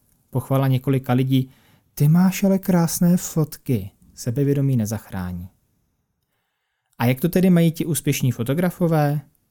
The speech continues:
Jsou sebevědomí. Podobné myšlenky, zda jsou dost dobří, je prostě nenapadají. Ví to. Ví, že to dokážou. Věří sami v sebe. Samozřejmě, stejně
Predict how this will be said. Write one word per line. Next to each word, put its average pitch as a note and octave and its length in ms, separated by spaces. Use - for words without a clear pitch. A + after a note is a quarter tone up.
Jsou D3+ 340
sebevědomí. G#2 680
Podobné D#3 400
myšlenky, B2+ 600
zda B2+ 140
jsou D#3 220
dost D3+ 160
dobří, C#3+ 300
je E3 80
prostě E3 500
nenapadají. B2+ 760
Ví D#3+ 180
to. - 260
Ví, D#3+ 220
že C#3 140
to A#2+ 140
dokážou. G2 720
Věří C3 220
sami C#3+ 260
v C#3+ 60
sebe. A2 360
Samozřejmě, D3+ 760
stejně B2+ 680